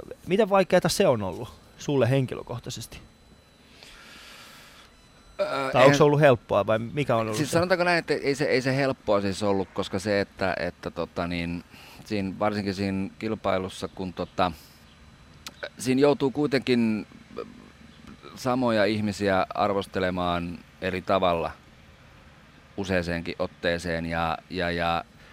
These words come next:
Speaker 2: sitten se kilpailussa, mikä on ollut niin kuin sit vaikeuttanut, niin kuin oikeastaan vähän helpottanut, sanotaan, tuomarityöskentelyä, mutta vaikeuttanut sitä koomikoiden työtähän on se, että kun hän on joutunut sitten niin kuin jokaiseen jaksoon niin kuin uusia juttuja,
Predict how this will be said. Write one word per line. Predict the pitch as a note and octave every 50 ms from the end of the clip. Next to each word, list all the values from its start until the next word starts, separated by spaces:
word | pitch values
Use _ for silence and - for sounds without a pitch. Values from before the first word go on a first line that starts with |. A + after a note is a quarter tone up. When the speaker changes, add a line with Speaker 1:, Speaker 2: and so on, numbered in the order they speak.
| - - - - - - - - - - - -
Speaker 2:
sitten | - - - - A#2 A#2 - - - - - - A#2 A2
se | G2 A2+
kilpailussa, | G#2+ - B2+ B2 A#2 B2+ A#2+ A2+ G2+ -
mikä | A2 A2 G#2 - G#2+ G2+
on | G#2 G#2+
ollut | G#2+ G#2+ G#2+ G#2 G#2+
niin | G#2+ G#2 G2+
kuin | - G#2+ G#2+ G#2+ G2+ F2 - -
sit | - G#2 - -
vaikeuttanut, | A#2+ A#2 G#2+ A2+ A2 G2+ - A2 G#2+ G#2+ G#2+
niin | G#2+ G#2+ G2
kuin | A2 -
oikeastaan | - B2+ B2+ A#2 C#3+ C3+
vähän | C#3 C3+ C3
helpottanut, | C3 C#3 D#3 E3+ E3 D#3 - - A2+ - - G#2+ G#2 G2 -
sanotaan, | - G#2 G2+ G2 G#2+ G2+
tuomarityöskentelyä, | - B2+ C3 B2+ A#2 G#2+ G2+ - G2+ F#2+ F#2+ - F#2+ F#2 F#2+ F#2+ F#2+
mutta | F#2+ F#2+ - - G#2
vaikeuttanut | G#2+ G#2+ G2+ G2+ G2 - - G#2 F#2+ -
sitä | G#2+ -
koomikoiden | - A#2 A#2 A2 G#2 - G2 F#2 F2+ E2+
työtähän | F#2 F#2 F#2 F#2+ F2 F2+
on | F#2 F#2
se, | F2 G#2 G2
että | F#2 E2+ - F2+
kun | - F#2 F2
hän | F#2 F#2 F#2
on | F#2 F#2 F#2+
joutunut | F#2+ F#2 F#2 - F#2 G2 F2
sitten | - - F2+ - - F#2 F#2+
niin | F#2 F2+
kuin | - F#2+ F#2
jokaiseen | G2 G2 - G2 F#2 - F#2+ G2 G2
jaksoon | G2 G2 - - - G2 F#2+ F#2 F2+
niin | F#2 F#2
kuin | G2 F#2+
uusia | F#2+ G#2 G2+ G2 F2 F#2 F2
juttuja, | E2+ E2 E2+ - - - F2+ E2 D#2+ D#2